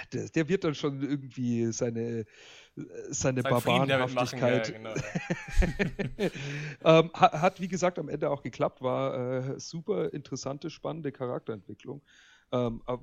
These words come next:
Speaker 1: was aber bei allen Gezeichneten natürlich, also die Zeichen sind jetzt no joke, sag ich mal. Ähm,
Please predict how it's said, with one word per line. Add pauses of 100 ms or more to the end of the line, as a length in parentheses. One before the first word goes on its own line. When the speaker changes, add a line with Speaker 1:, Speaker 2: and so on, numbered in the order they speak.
Speaker 1:
was
aber
bei
allen
Gezeichneten
natürlich,
also
die
Zeichen
sind
jetzt
no
joke,
sag
ich
mal.
Ähm,